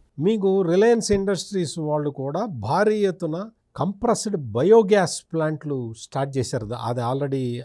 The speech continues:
అవన్నీ జరుగుతూ ఉన్నాయి. వీటితో పాటు ఈ చెత్తని ప్రాసెస్ చేసే యూనిట్లు వస్తూ ఉన్నాయి. ఇవన్నీ కూడా చాలా చోట్ల భారీ ఎత్తున రావటానికి ఇప్పుడు సంకల్పించారు,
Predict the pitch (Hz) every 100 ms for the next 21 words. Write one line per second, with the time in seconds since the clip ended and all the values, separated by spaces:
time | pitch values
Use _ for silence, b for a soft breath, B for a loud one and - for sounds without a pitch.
0 | - 120 123 123 104 120 131 123 110 92
1 | 76 73 _ _ b b b b b 127
2 | 196 247 269 220 185 175 175 247 185 165
3 | 151 - - - - 233 202 - 165 196
4 | 190 233 - 190 160 170 139 139 226 226
5 | 220 156 107 - 117 90 71 - _ _
6 | _ _ _ _ _ _ _ 165 185 185
7 | 214 247 240 - 147 131 226 277 _ -
8 | - 151 208 233 214 220 165 160 160 214
9 | 233 _ _ _ _ _ _ _ _ -
10 | 82 110 202 262 247 220 220 208 185 147
11 | 156 185 196 185 175 180 214 175 151 -
12 | 160 185 170 175 160 170 170